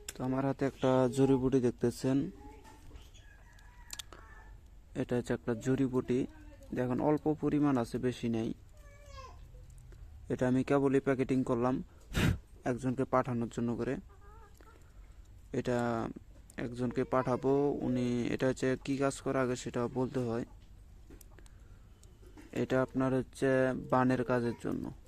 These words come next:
যদি কাউকে অসুস্থ করে ফেলে রাখতে চান, তাহলে এই জড়িবুটিটা আপনি কোনো খাবারের সাথে শুধু খাওয়াই দিবেন।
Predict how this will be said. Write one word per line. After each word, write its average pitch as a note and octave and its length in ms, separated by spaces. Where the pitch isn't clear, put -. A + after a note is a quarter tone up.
যদি C#3 220
কাউকে C#3 400
অসুস্থ C3+ 440
করে C3+ 200
ফেলে C3 280
রাখতে C3 320
চান, C3+ 400
তাহলে B2 280
এই C3+ 220
জড়িবুটিটা C3+ 720
আপনি C3+ 400
কোনো C3 200
খাবারের C3+ 460
সাথে C3 340
শুধু B2+ 220
খাওয়াই C3+ 420
দিবেন। C3 340